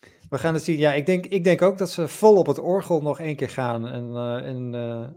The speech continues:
alles, eh, they, they, they will throw everything at us, including the kitchen sink,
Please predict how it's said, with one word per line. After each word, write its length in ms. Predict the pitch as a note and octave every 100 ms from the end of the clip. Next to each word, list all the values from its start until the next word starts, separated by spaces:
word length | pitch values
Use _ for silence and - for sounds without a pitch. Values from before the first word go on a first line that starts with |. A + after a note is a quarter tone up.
| _
alles, 400 | E3+ E3 D3 -
eh, 400 | C#3 C3 B2+ B2 B2+ _ _ _ _ _ _ _
they, 360 | - F3+ D#3 D3+
they, 300 | C3+ D3+ D3+
they 180 | C#3+ D#3+
will 100 | D3+
throw 420 | - D#3+ D#3 D#3+
everything 520 | - G3+ F#3 E3+ D3+ F#3
at 140 | F3
us, 340 | D3 C#3+ -
including 500 | F3+ E3+ - E3+ D#3
the 60 | C#3+
kitchen 380 | C3+ F3 - D#3
sink, 540 | - G#3+ C4 - -